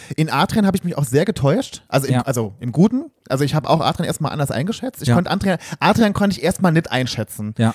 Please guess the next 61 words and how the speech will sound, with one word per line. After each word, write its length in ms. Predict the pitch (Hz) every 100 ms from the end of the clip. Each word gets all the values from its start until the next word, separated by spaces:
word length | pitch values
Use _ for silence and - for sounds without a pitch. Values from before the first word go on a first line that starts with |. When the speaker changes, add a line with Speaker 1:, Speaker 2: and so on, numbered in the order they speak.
| - 131
Speaker 1:
Ich 140 | 143
habe 100 | 190
den 140 | 190
gesehen, 160 | 170 214
der 80 | 151
war 180 | 135 123 - 135 -
nett 380 | 139 139 247 -
und 120 | - 151
sympathisch, 500 | 143 139 202 262 196
aber 120 | 170
ich 80 | 180
habe 160 | - -
ich 160 | 160 - _ - -
hab 200 | 139 175
gedacht 220 | 180 175
so, 100 | - -
mm. 320 | 175 180 185 - - - - - _ _ - -
Und 160 | 175 -
an, 120 | 165 -
vor 140 | 147 156
allem 100 | 196
Adrian 200 | 208 220
ist 60 | 175
ein 120 | 131
richtig 280 | 190 208 -
schlauer. 480 | 131 135 110 104 -
Speaker 2:
Mhm. 300 | 113 113 107 123
Speaker 1:
Adrian 380 | 160 190 180
wird 160 | 160 165
ja, 240 | 151 143
ähm, 180 | 135 135
Gymnasiallehrer 800 | 151 147 135 131 117 156 147 131
für 140 | 135 120
Deutsch 240 | 135 143
und 80 | 123
Geschichte. 420 | 123 147 - 101 107
Speaker 2:
Ah, 120 | 117
wow. 340 | 123 113 104 180
Speaker 1:
Mhm. 320 | 165 139 -
Speaker 2:
Okay. 140 | 107
Speaker 1:
Ja, 140 | 135 170
also 180 | 165 180
man, 160 | 175
man 160 | 147 175 -
unterschätzt 580 | 180 175 - 220 - -
ihn, 220 | 190 180 -
wenn 120 | 165
man 140 | 175 -
ihn 140 | 175
nur 240 | 165 208 -
an, 140 | 170 -
oder 220 | 143 -
auch 120 | 143 -
ich 180 | 202 -
hab 140 | 127
dann 120 | 127
natürlich 420 | 127 127 139 135 135
irgendwie 240 | 131 127
Schubladendenken 560 | 160 - 110 117 113 113
gehabt. 200 | 135 127
Speaker 2:
Ja. 160 | 117